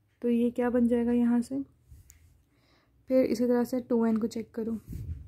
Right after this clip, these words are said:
माइनस टू एन, क्या यहाँ पे कोई पावर है उससे रिलेटेड? यस, माइनस वन है, कैंसिल हो गया माइनस, n equals to one over two, n की वैल्यू क्या आ गई, वन बाई टू आ गई।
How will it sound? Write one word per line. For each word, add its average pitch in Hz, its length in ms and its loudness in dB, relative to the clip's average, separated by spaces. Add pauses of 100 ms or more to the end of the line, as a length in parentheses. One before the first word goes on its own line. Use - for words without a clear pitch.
माइनस 226 420 0
टू 254 180 2
एन, 285 160 4 (320)
क्या 240 300 0
यहाँ 240 280 2
पे 247 100 -10
कोई 254 120 -4
पावर 240 320 -2
है 254 180 0
उससे 277 200 -2
रिलेटेड? 226 380 -2
यस, 208 420 -6 (640)
माइनस 220 400 -4
वन 214 200 -6
है, 226 120 -8 (640)
कैंसिल 226 380 -2
हो 285 100 4
गया 254 140 2
माइनस, 233 500 0 (120)
n 233 140 0
equals 233 360 -2
to 247 160 -2
one 220 160 0
over 214 240 -2
two, 208 260 -8 (220)
n 226 140 -2
की 247 100 -4
वैल्यू 240 260 2
क्या 240 180 -2
आ 226 40 -2
गई, 254 120 0
वन 226 220 0
बाई 220 140 -2
टू 214 200 -4
आ 202 80 -4
गई। 202 200 -6